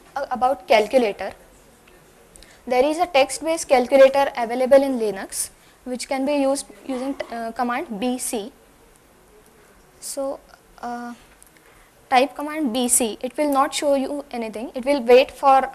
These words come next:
you to, uh, enter an input. So if you enter input, say two plus five or two plus seven, whatever, this is your input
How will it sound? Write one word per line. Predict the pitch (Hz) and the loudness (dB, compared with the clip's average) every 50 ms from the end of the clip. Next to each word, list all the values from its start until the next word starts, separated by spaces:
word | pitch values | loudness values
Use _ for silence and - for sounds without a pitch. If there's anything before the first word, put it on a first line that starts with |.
| - - _ _ _ _ | -14 -20 _ _ _ _
you | 233 226 269 277 294 285 | -4 -2 -2 -2 0 -2
to, | 330 | -4
uh, | - - - 233 220 208 - | -2 0 0 0 0 0 -2
enter | 240 233 214 - 262 | -2 -4 0 2 4
an | 262 254 247 240 | 6 6 6 4
input. | 214 202 190 185 - 175 - - _ _ _ _ _ _ _ _ _ | 0 -4 -8 -10 -10 -10 -10 -12 _ _ _ _ _ _ _ _ _
So | - - - | -6 2 4
if | 285 285 285 - | 4 4 4 2
you | 302 | -2
enter | 294 269 254 247 247 269 | 0 0 -2 -2 -2 -2
input, | 277 269 247 240 - 269 262 254 | 0 0 -2 -2 -4 -4 -4 0
say | - 269 262 | 4 4 4
two | 254 262 254 240 233 233 | 4 2 -2 -4 -4 -4
plus | - 247 240 233 - | -4 -4 -4 -4 -4
five | - 240 226 214 190 190 - _ _ - | -4 -2 -2 -2 -4 -8 -12 _ _ -16
or | 220 214 208 214 208 | -14 -12 -12 -12 -12
two | 220 220 - | -14 -14 -12
plus | 226 226 - | -12 -12 -6
seven, | - 247 226 214 196 190 196 | -2 -2 -2 -2 -4 -6 -8
whatever, | 202 208 214 226 202 190 - - - _ _ _ _ _ _ _ - | -8 -6 -6 -6 -6 -6 -8 -12 -18 _ _ _ _ _ _ _ -6
this | 226 262 247 330 | -4 -2 0 0
is | 320 294 | 2 6
your | 320 311 311 | 8 10 10
input | - 240 233 - - 226 233 - | 10 8 6 4 0 -2 -2 -4